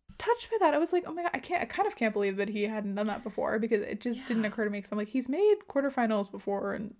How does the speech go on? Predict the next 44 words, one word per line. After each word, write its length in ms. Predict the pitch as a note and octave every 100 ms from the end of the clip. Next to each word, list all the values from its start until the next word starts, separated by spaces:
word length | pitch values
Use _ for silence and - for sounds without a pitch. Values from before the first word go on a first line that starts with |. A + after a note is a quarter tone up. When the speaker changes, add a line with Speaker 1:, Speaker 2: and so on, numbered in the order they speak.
| -
Speaker 1:
whatever." 320 | G#3 - - - - - - - -
I 60 |
guess 220 | B3 B3
it, 240 | G#3+ - -
it 140 | A3+ G3+
made 220 | G3 G3
sense. 180 | G3+ -
If 140 | C4
he 80 | D4+
had 140 | C4+
beaten 220 | A#3 A#3+ A3+
Rafa 420 | F#3 G3+ A#3 A3
that 140 | A3 A3
one 180 | A3 A3+
time 280 | A#3+ A#3
at 80 | A3+
Wemby, 480 | G#3 G#3+ A#3 A#3+ A#3
like, 240 | G3 F#3+ E3+
Speaker 2:
Right. 580 | E3+ E3+ E3+ D#3+ D3+ - -
Speaker 1:
that 140 | -
would 100 | G#3
have 120 | G#3+
counted, 460 | B3 G#3+ A3+ A3+ A3 - -
and 180 | - G3+
that 60 | A3+
he 100 | G#3
was 180 | G3 G3+
very 160 | G3
close 260 | G3 - -
to 60 | G#3+
doing 200 | G3+ G3+
that. 200 | G#3 G3
But 300 | - - -
this 180 | G#3
was 140 | A3 A3
his 160 | G3
first 240 | - G#3 -
top 200 | - -
ten 180 | - G#3+
win 340 | - G3+ G3+ - _
at 140 | - -
a 40 |
slam. 440 | - - - G#3 G#3 - - - -
Um, 640 | - A3+ G#3 G3 G3 G3